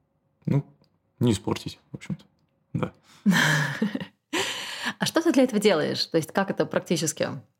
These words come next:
Speaker 2: М.
Speaker 1: Че я делал для этого? Ну, я
Speaker 2: Или ш-, чего ты не делаешь?
Speaker 1: я
Speaker 2: Собственно, так.
Speaker 1: стараюсь отслеживать, э, те вещи, которые я говорю детям.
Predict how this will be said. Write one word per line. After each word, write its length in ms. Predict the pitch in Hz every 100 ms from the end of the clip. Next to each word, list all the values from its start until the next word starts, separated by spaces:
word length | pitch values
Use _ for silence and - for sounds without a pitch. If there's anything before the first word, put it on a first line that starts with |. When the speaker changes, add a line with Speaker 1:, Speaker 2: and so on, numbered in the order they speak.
| _ -
Speaker 2:
М. 400 | 82 - - - _ _ _ _ _ _ _ _ _ _ _ _ -
Speaker 1:
Че 120 | -
я 40 | 131
делал 380 | 131 208 220 131
для 200 | 107 110
этого? 300 | - - 107 - -
Ну, 260 | 131 151 110
я 300 | 110 131 143
Speaker 2:
Или 120 | 190
ш-, 140 | - -
чего 180 | 208
ты 100 | 220
не 280 | 220 202 185
делаешь? 560 | 151 180 170 175 185 - - - - -
Speaker 1:
я 360 | 107 123 147
Speaker 2:
Собственно, 1000 | 147 139 135 131 127 120 117 113 113 110
так. 60 | 104
Speaker 1:
стараюсь 880 | - - - - 113 117 127 110 110
отслеживать, 800 | 98 127 117 104 101 101 - -
э, 300 | 120 110 107 107 _ _ _ _ _ _ _ _ _ _ _ _ _ _ _ _ _ _ _ _ - _ _ _ _ -
те 120 | 110
вещи, 240 | 113 -
которые 320 | - - 104 101
я 60 |
говорю 320 | 101 104 170 - _ _ _ -
детям. 300 | 101 -